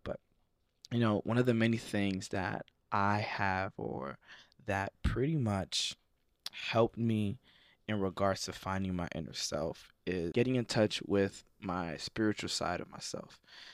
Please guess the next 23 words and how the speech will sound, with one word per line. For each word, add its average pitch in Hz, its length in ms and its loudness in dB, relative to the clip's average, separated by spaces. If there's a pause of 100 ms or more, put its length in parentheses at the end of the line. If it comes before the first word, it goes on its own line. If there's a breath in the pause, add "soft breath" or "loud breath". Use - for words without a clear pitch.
(160 loud breath)
And 101 280 -2
how 110 180 2
I 120 100 2
did 95 300 -4
that 92 260 -2
was 92 460 -8
I 92 80 -4
found 101 380 -2
a - 80 -20
church, - 460 -8 (460)
if - 40 -14
I'm 98 80 -12
being 95 200 -8
honest 110 320 -2
with - 100 -12
you. 123 80 -12
And 98 140 -8
I 98 160 -8
love 113 480 6
to 101 140 2
shout 101 500 6 (400 loud breath)
the 92 100 2
world, 110 560 8